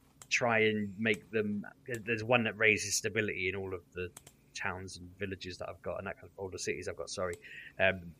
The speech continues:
if I wasn't facing this problem right now, I'd probably focus on, like,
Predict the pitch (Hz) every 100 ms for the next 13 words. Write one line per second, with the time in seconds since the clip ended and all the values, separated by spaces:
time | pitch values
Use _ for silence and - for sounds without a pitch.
0 | _ _ _ 117 104 120 110 131 123 123
1 | 117 117 - 107 101 - 110 - 101 101
2 | 98 95 113 113 90 98 98 110 95 98
3 | 104 90 95 - 92 90 90 87 -